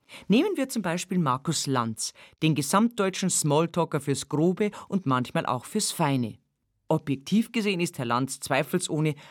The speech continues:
ein überaus attraktiver Mann. Und als gebürtiger Südtiroler hat er bei mir an sich sowieso so viele Pluspunkte, dass ich ihm nicht einmal gram sein könnte, wenn er Nägel kauen, täglich drei Schachteln Salem ohne Filter rauchen,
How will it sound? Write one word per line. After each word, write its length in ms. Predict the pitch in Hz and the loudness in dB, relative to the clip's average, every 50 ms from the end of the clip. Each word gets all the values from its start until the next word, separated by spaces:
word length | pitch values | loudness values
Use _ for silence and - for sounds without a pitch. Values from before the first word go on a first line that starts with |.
| - | -10
ein 160 | - - 135 | -8 -6 -6
überaus 480 | - - 220 208 151 - 87 117 - - | 0 2 2 2 4 2 0 -2 -2 -4
attraktiver 600 | - 123 - - 127 - - - 135 113 139 170 | -6 -8 -6 -8 -10 -10 -8 -8 -4 0 2 4
Mann. 260 | 190 185 139 120 107 - - - - - - - _ - | 4 4 4 2 0 -6 -14 -20 -20 -20 -20 -20 _ -4
Und 160 | - 214 - | -2 0 2
als 200 | 151 196 - - | 2 2 0 0
gebürtiger 560 | - 190 - - 277 277 - 226 175 208 185 | -4 -2 0 0 0 0 0 -2 0 0 0
Südtiroler 760 | - - - 254 247 254 - - 208 190 190 190 185 175 147 | 2 2 2 0 0 0 -2 -2 0 2 2 2 2 2 2
hat 160 | 170 170 165 | 2 0 0
er 80 | 185 151 | 0 -2
bei 100 | 165 160 | 0 2
mir 220 | 160 165 160 - | 2 2 2 0
an 100 | 117 147 | -2 -2
sich 300 | 139 - - 233 - - | -2 0 0 0 0 0
sowieso 480 | - - 233 240 214 202 156 160 165 156 | 0 0 2 2 2 0 0 0 -2 -2
so 140 | 135 139 | -4 -6
viele 240 | 131 - 160 143 139 | -6 -4 -4 -4 -4
Pluspunkte, 720 | 139 - 143 147 139 143 - - - 160 156 - - 170 - - - - - _ _ _ | -4 -2 -2 -2 -2 -4 -4 -4 -2 -2 -2 -2 -2 -4 -4 -6 -12 -20 -20 _ _ _
dass 180 | - 180 156 151 | 0 0 0 2
ich 60 | 165 | 2
ihm 100 | 180 175 | 2 4
nicht 200 | 190 220 185 - | 4 2 2 0
einmal 260 | 196 165 156 147 143 139 | 0 0 2 0 0 2
gram 320 | 151 143 143 151 165 180 | 2 2 4 4 4 2
sein 260 | 170 - 165 160 156 | 2 0 0 -2 -2
könnte, 360 | - - 165 160 - 165 156 156 - - - _ - | -2 -2 -2 0 0 -2 -2 -4 -6 -18 -14 _ -2
wenn 120 | 151 143 | 0 0
er 80 | 139 135 | 2 2
Nägel 380 | 143 160 170 185 180 180 190 | 2 4 4 2 2 0 -2
kauen, 540 | 180 - - 170 156 160 160 165 156 139 _ | -4 -2 0 2 2 2 2 0 -2 -6 _
täglich 420 | - - 196 190 185 175 160 139 - | -2 0 0 0 0 -2 -6 -4 -2
drei 240 | - 156 151 170 180 | 0 2 2 2 2
Schachteln 520 | - - 180 156 - - - 170 147 139 | 0 0 -2 -2 -2 -2 -2 0 0 0
Salem 500 | 139 - - 151 139 147 160 165 165 160 | 0 0 2 2 4 4 4 2 0 -2
ohne 240 | - 143 143 139 135 | -2 -2 -2 -2 -2
Filter 420 | 135 - 196 214 208 208 208 190 | -2 0 -2 -2 0 0 0 2
rauchen, 400 | 170 170 165 165 160 - 180 160 | 4 4 4 4 2 0 -2 -4